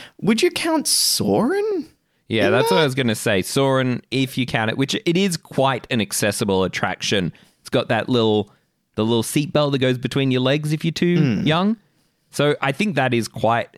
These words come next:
Speaker 2: that's the thing with Disney. This, this distinction between family rides and thrill rides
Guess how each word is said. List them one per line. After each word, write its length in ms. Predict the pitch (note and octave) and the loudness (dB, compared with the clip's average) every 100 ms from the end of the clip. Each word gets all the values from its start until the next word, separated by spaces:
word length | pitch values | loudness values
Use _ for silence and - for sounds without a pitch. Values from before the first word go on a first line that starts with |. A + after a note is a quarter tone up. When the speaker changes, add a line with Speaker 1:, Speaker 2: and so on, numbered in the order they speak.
| - _ | -20 _
Speaker 2:
that's 180 | - C4+ | -6 -2
the 60 | E4 | 0
thing 200 | G#3+ F3 | 2 2
with 100 | D3 | 2
Disney. 320 | C3 B2 B2 A2+ | 2 0 0 0
This, 300 | D#3 - - | -2 -6 -10
this 260 | - E3+ - | -4 -4 -4
distinction 580 | - E3 - A3+ - A3+ | -6 -4 -2 -2 0 -2
between 320 | F3 E3 C#3+ | 0 0 0
family 480 | - B2 C3+ C3+ B2 | 0 2 2 2 2
rides 340 | A#2+ A#2 G#2+ | 2 2 2
and 160 | G2 - | -2 0
thrill 280 | G#2 B2 B2+ | 0 2 2
rides 440 | C3+ C3+ C3 | 2 0 -2